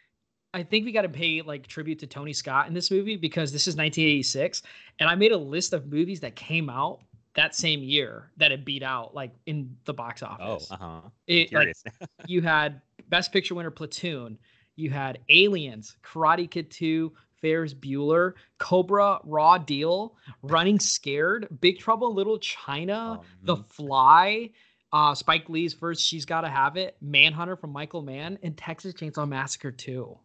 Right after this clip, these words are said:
Speaker 2: Wow, that's a really, I didn't realize how good a year the movies that nineteen eighty-six was. I like a bunch of those <laughs> movies.
Speaker 1: Yeah,
Speaker 2: Like
Speaker 1: I fucks with eighty-six heavy. Like, it's an
Speaker 2: <laughs>
Speaker 1: insane year.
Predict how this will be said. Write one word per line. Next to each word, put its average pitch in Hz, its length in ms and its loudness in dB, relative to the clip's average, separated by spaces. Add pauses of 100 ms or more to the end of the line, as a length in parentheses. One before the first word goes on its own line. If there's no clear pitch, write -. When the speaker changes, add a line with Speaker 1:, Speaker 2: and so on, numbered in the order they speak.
(400)
Speaker 2:
Wow, 78 380 -8
that's 98 120 -10
a 151 60 -2
really, 87 300 -6
I 107 80 0
didn't 135 100 -2
realize 98 160 -4
how 95 80 -10
good 95 160 -8
a 90 40 -8
year 87 180 -10
the - 160 -20
movies 87 340 -6
that 82 140 -6
nineteen 90 240 -4
eighty-six 123 320 -4
was. 78 180 -4
I 98 60 -4
like 107 200 0
a 95 60 -6
bunch - 360 -4
of 107 60 -4
those 104 200 -2
<laughs> - 0 -
movies. - 760 -10
Speaker 1:
Yeah, 175 280 2
Speaker 2:
Like - 40 -10
Speaker 1:
I 175 160 0
fucks 247 360 2
with 196 160 -8
eighty-six 165 440 -6
heavy. 127 400 -14
Like, 123 240 -12
it's 185 220 -2
an 185 120 -6
Speaker 2:
<laughs> - 20 -8
Speaker 1:
insane 147 440 -8
year. 117 300 -16